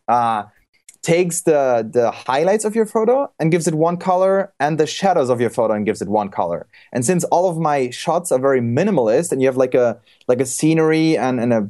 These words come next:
big negative space and one human element, for instance, for me, it's very easy to do that because that way I can just color the whole dark negative space around that subject in, let's say, dark blue, and the light around that subject, I'm gonna, the highlights, I'm gonna do a little orangey.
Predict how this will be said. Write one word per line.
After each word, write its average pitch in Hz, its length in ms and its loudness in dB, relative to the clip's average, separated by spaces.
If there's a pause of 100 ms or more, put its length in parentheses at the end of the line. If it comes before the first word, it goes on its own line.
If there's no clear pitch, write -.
(200)
big 131 160 4
negative 151 420 0
space 175 380 0
and 127 240 -4
one 160 460 0
human 131 260 -2
element, 147 300 0
for 185 120 -6
instance, 196 400 -2
for - 140 -2
me, 170 100 4
it's 151 120 0
very 156 200 2
easy 156 160 2
to - 80 -8
do 156 140 2
that 151 300 0
because 143 360 -2 (280)
that 147 100 4
way 170 80 4
I 165 60 0
can 175 120 -2
just 151 300 -4 (140)
color 147 320 2
the 139 140 2
whole 151 460 0 (280)
dark 139 300 0
negative 143 360 -2
space 151 360 0
around 139 260 0
that 127 140 2
subject 135 520 -2
in, 117 480 2 (420)
let's 117 240 0
say, 127 160 2
dark 117 380 0
blue, 117 460 2 (340)
and 135 240 0
the 135 80 2
light 135 320 0
around 139 300 0
that 127 160 -2
subject, 175 500 -2
I'm 170 80 0
gonna, 151 260 2
the 123 100 -2
highlights, 139 420 0
I'm 156 80 -4
gonna 139 340 0
do 123 260 -2
a 139 40 4
little 135 320 2
orangey. 117 640 -2